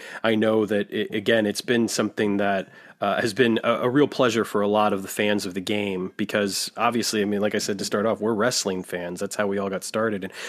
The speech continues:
so many of the, the people that play the Legends of Wrestling game in particular love the history of professional wrestling. And so to have,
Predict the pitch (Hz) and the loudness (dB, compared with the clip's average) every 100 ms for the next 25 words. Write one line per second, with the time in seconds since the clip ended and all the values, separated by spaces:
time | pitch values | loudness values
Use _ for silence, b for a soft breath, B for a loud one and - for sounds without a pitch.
0 | B - - 127 127 120 113 104 101 104 | B 2 6 6 6 4 4 2 0 -2
1 | 92 98 95 107 101 101 - - 113 110 | -2 -4 -4 -4 -4 -4 -4 0 2 4
2 | 110 104 98 98 117 113 107 98 104 - | 4 2 0 2 2 2 0 0 0 0
3 | 101 101 98 104 - 156 123 101 95 98 | 0 0 0 -2 -4 -2 0 0 -2 0
4 | 107 98 95 - 135 - - 98 92 92 | 0 -2 -8 -4 -2 0 -2 -4 -4 -6
5 | B B B 107 - 101 98 - 95 98 | B B B -2 -2 -2 -2 -2 -2 0
6 | 110 - 95 95 - 104 95 113 113 107 | 0 0 0 -2 -2 -4 0 2 4 2